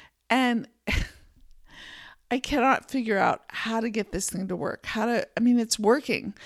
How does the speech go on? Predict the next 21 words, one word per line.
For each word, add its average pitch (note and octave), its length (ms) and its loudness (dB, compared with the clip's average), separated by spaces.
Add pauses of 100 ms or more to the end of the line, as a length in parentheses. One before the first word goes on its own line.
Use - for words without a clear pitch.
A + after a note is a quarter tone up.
(280)
but F#3 160 6
now B3+ 280 4
it's, C4 200 -2
like, A3+ 200 -4
shooting B3+ 560 2
water A3+ 480 4
out, A3 300 0
like, G#3+ 260 -4
thirty A#3+ 500 0
degrees G#3+ 640 -2
into G#3 260 -4
the A3+ 120 -2
woods G3+ 600 -2 (100)
of G#3+ 200 -2
the G#3+ 100 0
neighbor's G3+ 720 -2
area. F#3+ 500 -4 (340)
And A#3+ 240 6
then A#3 160 4
it's, A3+ 360 -2
like, A3 360 0